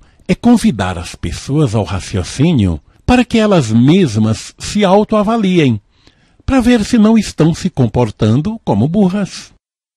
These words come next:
Tem coisas que a gente tem, mas não percebe, ou talvez até finge que não percebe. Mau hálito, por exemplo, é algo que quem tem não percebe. É preciso que alguém diga, para que a pessoa trate de cuidar.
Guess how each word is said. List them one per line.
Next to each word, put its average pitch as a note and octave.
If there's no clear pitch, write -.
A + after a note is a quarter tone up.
Tem A3
coisas G3+
que -
a G#2
gente F#2+
tem, A#2
mas D#3
não E3
percebe, A2
ou D#3+
talvez A2+
até G#3
finge C3+
que -
não E2
percebe. D2
Mau F#3
hálito, G2+
por F2
exemplo, E2+
é A#3
algo F#3+
que -
quem G#3
tem D3+
não G3+
percebe. A3
É F#3+
preciso D3+
que -
alguém A#3+
diga, F3+
para G#2+
que -
a G#2
pessoa B2
trate D2+
de C3+
cuidar. F3+